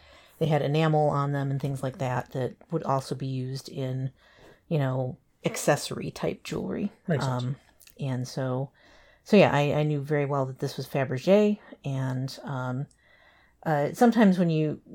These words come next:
Speaker 1: you know, when I start reading and see, you know, fashionable jewelry houses, uh, turn of the century Europe, you know, I'll be thinking something like Givenchy or, but I mean, as soon as you get to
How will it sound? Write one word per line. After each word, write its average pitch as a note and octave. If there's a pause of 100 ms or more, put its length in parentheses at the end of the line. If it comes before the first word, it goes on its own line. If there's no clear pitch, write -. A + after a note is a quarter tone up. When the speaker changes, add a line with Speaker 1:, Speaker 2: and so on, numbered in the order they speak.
(160)
Speaker 1:
you F3
know, C3+ (640)
when E3+
I D#3+
start D#3+
reading D3+
and C3+
see, C#3
you C#3
know, C3+
fashionable D#3+
jewelry E3
houses, D3 (720)
uh, C#3
turn F3
of D3+
the D3
century D3+
Europe, C#3
you D3
know, C#3
I'll C3+
be C3
thinking C#3
something C3+
like C3
Givenchy C3+
or, D3 (800)
but D3+
I E3+
mean, D#3+
as D#3
soon F#3
as D#3
you D#3+
get D3
to C#3